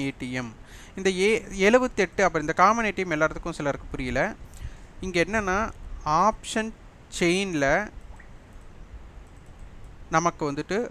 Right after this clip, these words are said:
ஒரு ரூல் இருக்கு. ரூல் என்ன அப்படின்னா, ஒவ்வொரு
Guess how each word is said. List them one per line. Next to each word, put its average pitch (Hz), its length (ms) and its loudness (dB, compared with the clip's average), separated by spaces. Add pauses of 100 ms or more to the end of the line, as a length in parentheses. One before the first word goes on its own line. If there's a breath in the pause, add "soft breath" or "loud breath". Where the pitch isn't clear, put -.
(240)
ஒரு 165 160 0 (380)
ரூல் 208 260 2
இருக்கு. - 240 -8 (500)
ரூல் 196 280 2
என்ன 156 240 0
அப்படின்னா, 123 440 -4 (2000)
ஒவ்வொரு 233 360 6